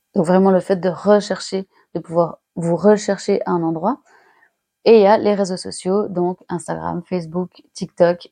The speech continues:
LinkedIn, et cetera, et cetera. Ces quatre moyens de communication, si vous choisissez de prendre tous les réseaux sociaux,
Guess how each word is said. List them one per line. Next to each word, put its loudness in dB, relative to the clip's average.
LinkedIn, 0
et -12
cetera, -8
et -8
cetera. -14
Ces 4
quatre 2
moyens 2
de -6
communication, -2
si -2
vous 2
choisissez 2
de 4
prendre 2
tous 6
les 8
réseaux 6
sociaux, -4